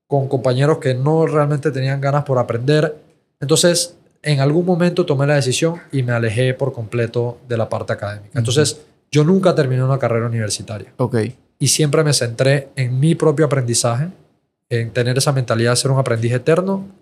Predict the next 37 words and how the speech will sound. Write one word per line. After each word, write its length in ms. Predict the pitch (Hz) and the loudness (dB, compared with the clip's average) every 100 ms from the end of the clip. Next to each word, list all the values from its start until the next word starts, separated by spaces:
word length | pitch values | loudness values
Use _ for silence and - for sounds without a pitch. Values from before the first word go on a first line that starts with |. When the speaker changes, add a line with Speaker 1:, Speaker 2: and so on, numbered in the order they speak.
| _ | _
Speaker 1:
y 80 | 135 | 0
de 80 | 120 | 2
aprender 400 | 113 110 117 120 | 0 0 0 2
de 100 | 127 | 2
la 100 | 117 | 2
vida 220 | 127 143 | 4 2
y 40 | |
de 60 | 131 | 2
mis 140 | 117 | 0
experiencias 480 | 110 - 113 113 120 | -4 -4 -6 -4 -2
laborales. 560 | 113 104 107 - - - | 0 -2 -6 -12 -20 -4
Speaker 2:
Claro. 340 | 123 117 104 - _ _ - | 0 0 -2 -10 _ _ -2
Y 220 | 156 151 | 4 6
eso 300 | 143 143 165 | 6 4 4
obviamente 560 | 156 156 147 151 151 151 | 6 4 4 2 2 2
no 240 | 147 139 | 4 2
te 100 | 147 | 2
evitó 640 | 147 120 131 127 131 127 | 0 0 0 0 0 -2
seguir 540 | - 143 131 127 131 127 - | -4 -2 -2 -2 -4 -8 -8
tu 120 | - 135 | -6 -2
carrera 440 | 127 123 123 135 | -2 0 -2 -2
profesional 840 | 131 - 117 113 110 120 131 131 | -4 -6 -6 -4 0 0 0 -2
y 720 | 131 127 127 117 110 104 - - | -4 -6 -6 -8 -10 -12 -16 -12
apre-, 240 | 110 - 113 | -8 -8 -6
no 220 | 131 135 | -2 0
sé 140 | 127 156 | 0 0
si 160 | 190 | 2
después 400 | 165 120 156 147 | 2 0 0 0
de 80 | 156 | 2
la 180 | 160 151 | 2 0
televisión 840 | 143 127 120 - 143 135 139 143 - _ _ _ _ | 0 -2 -2 -4 -2 -2 -2 -6 -10 _ _ _ _
trabajaste 680 | 143 131 117 123 131 - 151 | 2 2 2 2 0 0 0
en 140 | 135 | 2
alguna 340 | 127 123 131 | 2 2 2
empresa. 760 | 131 123 135 131 - 135 135 143 _ _ _ _ | 2 2 2 0 0 0 0 -6 _ _ _ _
Speaker 1:
Sí. 220 | - 151 | 0 2
Speaker 2:
Sí. 100 | 113 | 2